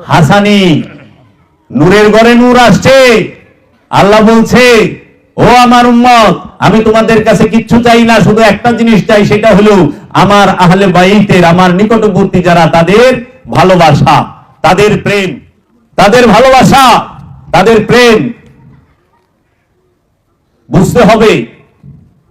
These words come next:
যে আহলে বাইত কিভাবে পৃথিবীতে ছড়াইলো,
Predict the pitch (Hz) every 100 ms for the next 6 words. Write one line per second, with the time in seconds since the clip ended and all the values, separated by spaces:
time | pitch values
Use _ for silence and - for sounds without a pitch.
0 | _ _ _ _ _ _ _ - 180 185
1 | 226 220 240 269 247 - - - - _
2 | _ _ _ _ _ _ 196 277 277 277
3 | - 240 262 262 254 - 226 226 226 208
4 | 160